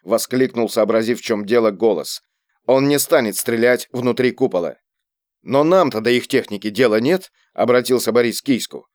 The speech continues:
«Зато мы можем позаимствовать у него ключ».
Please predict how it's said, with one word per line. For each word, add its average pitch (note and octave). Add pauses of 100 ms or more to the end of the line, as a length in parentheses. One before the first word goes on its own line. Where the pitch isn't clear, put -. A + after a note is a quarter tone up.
(200)
«Зато A#2
мы C3+
можем C3 (220)
позаимствовать A2
у A2+
него G2
ключ». -